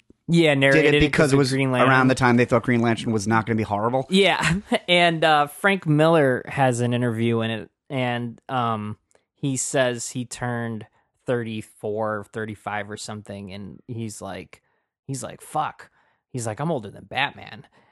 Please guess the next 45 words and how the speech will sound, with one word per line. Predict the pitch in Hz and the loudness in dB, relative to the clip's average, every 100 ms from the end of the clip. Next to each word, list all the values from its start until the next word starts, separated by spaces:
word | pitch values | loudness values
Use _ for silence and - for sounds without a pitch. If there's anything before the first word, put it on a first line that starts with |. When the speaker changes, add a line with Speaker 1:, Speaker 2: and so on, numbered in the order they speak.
| _ | _
Speaker 1:
And | 131 127 | 0 2
I | |
guess | 123 117 | 2 0
that | 135 135 | -2 -2
was, | 135 - | -4 -4
like, | 113 | -8
the | 113 120 | -8 -14
impetus | - 127 123 - 120 113 110 - | -10 -10 -10 -12 -8 -6 -8 -14
for | - 113 | -10 -8
making | 113 107 113 107 107 | -6 -8 -10 -10 -8
Speaker 2:
Dark | 101 98 | -8 -6
Knight? | 98 104 | -6 -4
Speaker 1:
Dark | 117 - | -6 -6
Knight | 123 123 120 - | -4 -2 -4 -4
was, | 120 | -4
Speaker 2:
Yeah. | 98 | -2
Speaker 1:
like, | 110 107 - | -4 -6 -8
he | |
wanted | 120 117 113 110 | -6 -2 -2 -4
to | 110 | -8
make, | 117 110 | -6 -6
like, | 113 101 | -6 -6
an | 113 | -6
older | 117 110 110 | -6 -6 -6
Batman. | 98 120 120 110 113 | -2 0 0 -4 -4
And | 120 | -6
it's, | - | -4
it's, | 143 165 | -4 -2
it's | 156 165 | 0 0
a | |
weird | 143 214 233 | 2 2 2
feeling | - 208 190 | 2 2 4
to | 160 | 2
be | 147 156 | 2 4
like, | 143 135 - | 2 0 -6
"Oh, | 220 247 202 117 101 _ _ _ _ _ | 0 2 2 0 -6 _ _ _ _ _
I'm | - 233 - | -10 -10 -8
older | 165 170 165 | -6 -4 -4
than | 147 139 | -4 -4
Spider-Man." | - - 165 165 147 117 82 78 107 | -6 -4 -2 -2 -4 -8 -12 -10 0
Like, | 147 156 | 2 4
Speaker 2:
Yeah. | 156 | 4
Speaker 1:
I | |
got | 175 175 | 4 2
the | 185 170 143 127 120 | 2 2 2 0 -4